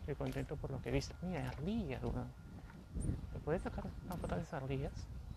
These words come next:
A ver, ahí vamos por ahí. Obviamente aquí en las aulas no hay nadie porque todavía no comienzan las clases. Sería bueno venir cuando hay, cuando haya alumnos. Eh,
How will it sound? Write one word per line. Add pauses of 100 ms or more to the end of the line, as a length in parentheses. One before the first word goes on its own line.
(1120)
A
ver,
ahí
vamos
por
ahí. (1900)
Obviamente
aquí
en
las
aulas
no
hay
nadie
porque
todavía
no
comienzan
las
clases. (1300)
Sería
bueno
venir
cuando
hay, (640)
cuando
haya (1400)
alumnos. (2000)
Eh,